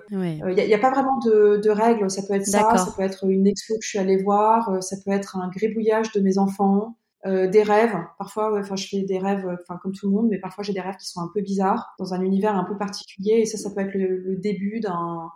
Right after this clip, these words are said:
Speaker 2: euh, d'une, d'une collection. Mais quand je fais les collections, c'est vraiment, euh,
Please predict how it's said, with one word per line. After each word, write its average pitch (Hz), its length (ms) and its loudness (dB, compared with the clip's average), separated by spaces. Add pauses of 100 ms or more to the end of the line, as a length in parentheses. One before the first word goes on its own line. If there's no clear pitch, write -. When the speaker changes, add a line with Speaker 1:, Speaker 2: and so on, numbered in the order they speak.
(120)
Speaker 2:
euh, 180 180 -6
d'une, 180 460 -6
d'une 180 160 -8 (100)
collection. 196 420 -4 (140)
Mais 220 100 4
quand 269 120 2
je 269 80 -2
fais 277 80 -2
les 254 100 0
collections, 262 480 -2
c'est 277 160 -4
vraiment, 226 560 0
euh, 190 580 -2